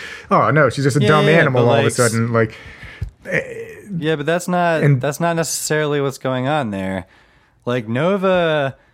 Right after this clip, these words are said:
Speaker 2: Nova might understand that what he's doing is dangerous and she's trying to protect him. We also have to remember that, like, they're, they're, they're connected by blood. Like, you know, she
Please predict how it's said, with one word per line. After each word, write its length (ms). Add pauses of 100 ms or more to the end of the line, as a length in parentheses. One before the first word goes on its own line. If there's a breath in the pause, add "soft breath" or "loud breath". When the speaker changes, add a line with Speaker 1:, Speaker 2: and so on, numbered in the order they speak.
(540 soft breath)
Speaker 2:
Nova 340
might 300
understand 800
that 140
what 120
he's 160
doing 300
is 180
dangerous 680
and 160
she's 160
trying 220
to 60
protect 400
him. 340 (640)
We 80
also 300
have 140
to 100
remember 640
that, 160
like, 540 (120)
they're, 480 (120)
they're, 380 (140)
they're 340 (480)
connected 380
by 120
blood. 480
Like, 300 (140)
you 100
know, 300 (120)
she 640